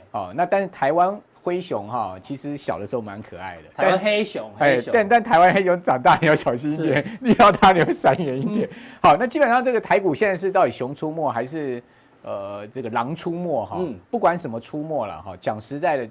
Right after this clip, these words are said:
Speaker 1: 最近的盘其实我个人是比较保守一点。
Speaker 2: 比较保守。
Speaker 1: 哎，比较保守一点。
Speaker 2: 所以你认为熊有出没？
Speaker 1: 为什么讲哈？因为从大立光法说会之后啊，整个科技股就猪羊变色，
Speaker 2: 嗯。
Speaker 1: 你有没有发现？
Speaker 2: 嗯。
Speaker 1: 关键就在大立光法说，因为大立光点出了几个重大风险嘛，
Speaker 2: 嗯。
Speaker 1: 第一个汇损嘛。
Speaker 2: 对。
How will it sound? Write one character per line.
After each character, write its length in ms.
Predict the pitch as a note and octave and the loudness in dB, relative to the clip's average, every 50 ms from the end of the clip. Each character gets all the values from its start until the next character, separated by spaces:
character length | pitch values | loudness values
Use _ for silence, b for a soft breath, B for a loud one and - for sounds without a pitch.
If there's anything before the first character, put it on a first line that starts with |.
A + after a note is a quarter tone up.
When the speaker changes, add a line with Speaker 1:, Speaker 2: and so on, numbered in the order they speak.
| _ - | _ -4
Speaker 1:
最 100 | G3 F3 | -4 -4
近 140 | - E3 | -4 -4
的 80 | D3+ C3+ | -8 -8
盘 260 | A2 - - F#2+ G2+ | -10 -10 -14 -14 -14
其 160 | G#2+ - A#2 | -14 -14 -16
实 140 | A2 A2+ C3 | -14 -10 -10
我 160 | B2+ A#2 F2 | -10 -10 -10
个 160 | F2 - D3+ A#2+ | -10 -8 -8 -8
人 100 | G2 G2 | -8 -10
是 60 | A#2 | -14
比 100 | G2+ - | -14 -14
较 80 | - G2 | -14 -14
保 220 | - - E2+ F2+ | -10 -10 -12 -12
守 180 | G2+ - - D2+ | -12 -16 -16 -18
一 80 | E2+ | -18
点。 80 | F2+ - | -8 -2
Speaker 2:
比 60 | D3 | 2
较 60 | F3 | 2
保 180 | F#3 E3+ D#3+ D#3+ | 4 4 4 2
守。 300 | D3+ D3 B2+ F#2+ F2+ G2 - | 2 -2 -6 -6 -8 -12 -14
Speaker 1:
哎， 100 | A2 G#2+ | -14 -12
比 100 | F#2+ - | -6 -4
较 80 | B2+ | -4
保 140 | B2+ - A2 | -2 -2 0
守 40 | - | 0
一 60 | G3 | 0
点。 20 | G3 | 0
Speaker 2:
所 80 | G#3 | -2
以 20 | - | -2
你 60 | E3+ | -2
认 120 | G#3 F#3+ | -2 -2
为 180 | E3+ D#3 D3+ D3 | 0 -2 -4 -4
熊 260 | D3 - - C#3+ C#3 | -6 -6 -8 -6 -6
有 140 | D#3 C#3+ A2+ | -6 -8 -8
出 160 | G2 - - | -8 -8 -4
没？ 60 | B2+ B2 | -2 0
Speaker 1:
为 60 | - | 0
什 120 | B2 D#3 | 0 -2
么 80 | C#3+ D3+ | -4 -4
讲 220 | - D3 A2+ G2 | -4 -4 -4 -4
哈？ 220 | F2+ A2+ A2 F#2+ - | -6 -8 -8 -8 -4
因 100 | G3 A3+ | -2 -2
为 60 | A#3+ | -2
从 160 | F#3+ - D#3+ | -2 -2 -4
大 200 | F3 A3+ A3 F#3+ | 0 2 2 2
立 120 | F#3 F#3 F3 | 2 0 0
光 180 | F#3 F3 F3+ | 0 0 0
法 200 | - - B2+ G2 | 0 0 -2 -2
说 220 | F#2+ - D3+ D3 D3+ | -2 -4 -4 -4 -2
会 140 | D#3 D3 B2+ | -2 -4 -4
之 140 | - C#3 | -4 -6
后 160 | C3 D3+ C#3+ G#2+ | -4 -2 -2 -4
啊， 180 | F#2+ F#2 D#2 F2 - | -4 -6 -10 -10 -6
整 140 | - D3+ C3 | -4 -4 -2
个 80 | C#3 D3+ | -2 -4
科 180 | - F#3 F#3 | -2 -2 -2
技 140 | F3+ F#3 F3+ | -2 -4 -8
股 160 | D#3 B2 G#2+ | -8 -8 -8
就 140 | - D3+ C#3+ | -6 -6 -8
猪 180 | - - D3 D3 | -6 -6 -6 -4
羊 160 | B2 G#2 G#2 | -4 -6 -6
变 200 | A2+ C#3+ A#2+ G#2+ | -6 -8 -8 -8
色， 160 | G#2 - A#2+ | -8 -10 -8
Speaker 2:
嗯。 0 | |
Speaker 1:
你 60 | G#2+ A2+ | -8 -8
有 40 | |
没 60 | A#2 A2+ | -10 -10
有 40 | |
发 200 | G#2 - G#2+ G#2 | -8 -10 -10 -10
现？ 180 | G#2 - A2+ F#2+ | -10 -10 -10 -8
Speaker 2:
嗯。 20 | |
Speaker 1:
关 200 | G2+ A#2+ F#3 - | -2 -2 -2 -2
键 140 | G#3 G#3+ F3+ | 0 -4 -2
就 40 | D#3+ | 0
在 120 | E3+ D#3 | 0 0
大 160 | D3+ D#3+ D3 C3+ | 0 0 -2 -2
立 80 | C3+ | -4
光 140 | A#2 C3+ B2+ | -6 -6 -6
法 180 | A2+ - E2+ D2+ | -6 -8 -12 -12
说， 200 | - - G2+ F#2+ G2+ - b b b b b | -12 -14 -14 -14 -14 -18 b b b b b
因 60 | G3+ | -6
为 20 | |
大 180 | G3+ G3+ G#3+ G3 | -2 0 0 0
立 80 | G3 F#3+ | 0 0
光 160 | G3 F#3 F3+ | -2 -2 -2
点 180 | F#3 D3 A2+ | -4 -6 -6
出 140 | A2 - D#3+ | -6 -6 -6
了 80 | D3 C#3 | -6 -6
几 180 | C3+ - G#2+ | -8 -10 -12
个 80 | F#2+ A2 | -10 -10
重 180 | A2 D3+ C3+ C3 | -8 -8 -6 -4
大 160 | C3 B2 A#2 | -4 -4 -4
风 220 | G#2+ B2+ A#2+ B2 | -6 -8 -12 -10
险 160 | A#2 A#2 F#2+ | -10 -10 -10
嘛， 80 | F#2 F#2 | -12 -12
Speaker 2:
嗯。 40 | F2+ | -8
Speaker 1:
第 100 | - D3 | -6 -6
一 40 | D3 | -4
个 80 | C3+ B2 | -4 -4
汇 180 | - D3+ A#2 | -6 -6 -8
损 180 | A2 - G2+ D#2 D2 | -8 -12 -14 -16 -16
嘛。 100 | D2 - _ _ - | -20 -20 _ _ -14
Speaker 2:
对。 100 | A2+ | -12